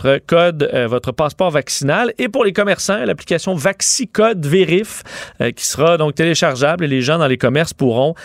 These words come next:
euh, faire la vérification comme ça. Euh, point intéressant quand même aussi sur le variant Delta, euh, Christian Dubé a tenu à rappeler que, euh, le variant Delta était bel et bien implanté au Québec finalement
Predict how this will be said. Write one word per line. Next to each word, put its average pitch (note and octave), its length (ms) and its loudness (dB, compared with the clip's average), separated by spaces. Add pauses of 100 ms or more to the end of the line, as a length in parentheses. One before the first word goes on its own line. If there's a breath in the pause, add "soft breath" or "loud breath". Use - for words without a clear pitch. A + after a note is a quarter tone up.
(240 loud breath)
euh, A#2+ 120 -2
faire E3+ 240 -2
la C#3+ 80 0
vérification C3 680 -2
comme C#3 200 -2
ça. - 180 -2 (340 loud breath)
Euh, C#3+ 200 2
point C4 260 2
intéressant A#3 440 -2
quand F#3 140 0
même G#3+ 140 2
aussi G3 260 -2
sur F3 200 -4
le D#3+ 80 2
variant E3+ 340 0
Delta, E3 340 -2
euh, C#3 600 4
Christian F3 340 -2
Dubé D3 240 0
a F#3 80 0
tenu D#3+ 240 -2
à E3+ 80 2
rappeler D3+ 380 -2 (360 loud breath)
que, D#3 120 2
euh, C3 680 6
le A#2+ 240 0
variant C3+ 420 -2
Delta D3 280 -2
était D3 160 -2
bel C#3 320 2
et E3+ 80 4
bien D#3+ 360 0
implanté E3 600 2
au D3+ 140 -4
Québec D3+ 440 0
finalement D#3 640 0